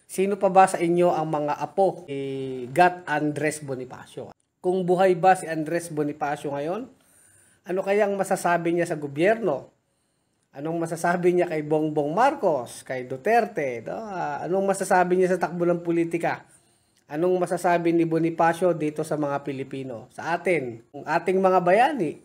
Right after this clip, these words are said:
kagaya ni Rizal, ni Ladel Pilar, ni Bonifacio, no? Talagang sila ay nagbuwis ng buhay para sa bayan. At alam nyo,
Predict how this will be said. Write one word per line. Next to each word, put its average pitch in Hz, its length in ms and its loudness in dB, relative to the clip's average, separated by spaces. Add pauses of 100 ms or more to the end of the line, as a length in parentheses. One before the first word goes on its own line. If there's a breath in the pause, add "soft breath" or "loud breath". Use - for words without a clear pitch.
(160)
kagaya 151 400 -2
ni 147 160 -2
Rizal, 202 480 -2
ni 151 160 0
Ladel 147 400 -4
Pilar, 165 400 2
ni 147 80 -4
Bonifacio, 147 720 -4
no? 214 320 -6 (320)
Talagang 175 400 2
sila 170 320 0
ay 170 160 0
nagbuwis 165 480 -4
ng 165 160 -2
buhay 139 480 -2
para 127 240 -6
sa 131 160 -8
bayan. 110 400 -10 (400)
At 165 240 -12
alam 185 320 0
nyo, 202 80 2